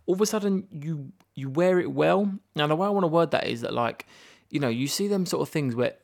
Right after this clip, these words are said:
I've done in the past where I look at someone and I go, like, "Oh, that looks brilliant. Like, the way he wears that, like, that clothes, that bit of clothing, right, the way he wears it, I can't pull that off, but I know he can.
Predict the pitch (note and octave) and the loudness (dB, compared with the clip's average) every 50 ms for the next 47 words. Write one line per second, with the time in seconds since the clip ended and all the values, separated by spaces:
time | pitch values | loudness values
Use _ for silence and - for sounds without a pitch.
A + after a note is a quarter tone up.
0 | - - - C#3+ D#3 D3+ F3 E3 C3+ B2 B2 - - E3 D#3 C3+ A#2 - - A#2 | -8 -4 -2 -2 0 0 -2 -2 -4 -6 -8 -6 -4 -2 0 -2 -2 -4 -6 -8
1 | A#2+ C3+ D3+ - C#3+ - B2 A#2+ A#2 A#2+ - B2 B2 B2 A#2+ B2 - - - _ | -6 -6 -8 -8 -10 -8 -8 -6 -6 -6 -6 -6 -4 -4 -4 -6 -8 -10 -16 _
2 | - C3 C3 B2+ C#3+ D3+ D#3+ C3+ - - - C#3+ C#3+ B2+ A#2+ - - - - B2+ | -10 -6 -2 0 2 2 0 0 -2 -2 0 2 2 2 2 -2 -4 -8 -10 -10
3 | C3 - - - B2+ C#3+ D#3 E3 E3+ F3 E3 C#3 C3+ C#3+ C#3+ C#3+ C#3 A#2+ - - | -10 -10 -8 -4 -2 0 0 0 -2 -4 -4 -2 0 0 2 0 0 -2 -6 -8
4 | - G2 G#2 - C3+ C#3+ - - - - - C3+ C3 A2 - - - - C#3+ B2+ | -8 -8 -6 -4 -4 -4 -6 -6 -12 -12 -8 -6 -6 -6 -6 -6 -4 -2 -2 -2
5 | A#2 - - C3 - - - - - _ - B2+ C#3 E3+ E3+ - - D#3 D3 C#3 | -2 -4 -6 -10 -14 -18 -20 -20 -14 _ -6 -2 0 0 0 0 2 2 2 4
6 | B2 A#2 A2+ G2+ G#2 G#2 A2 A#2+ C3 B2+ C3 C3+ B2+ B2 B2 B2 A#2 A2 - - | 2 0 -4 -8 -8 -10 -10 -8 -4 -4 -4 -2 -2 -2 -4 -4 -4 -6 -8 -12
7 | _ _ _ _ _ - C#3 E3+ F3 - - - - - - A2 - - - - | _ _ _ _ _ -2 -2 -2 0 -2 -4 -4 -4 -4 -8 -8 -8 -8 -8 -8
8 | - - - D#3+ - - - _ _ _ _ - A2 - C3+ C3+ C3+ B2+ B2 A#2+ | -8 -8 -10 -10 -12 -16 -20 _ _ _ _ -4 -2 0 0 0 -2 -2 -4 -4
9 | C#3+ D3+ D3 - - - B2+ B2 B2+ | -4 -6 -6 -6 -8 -10 -10 -10 -12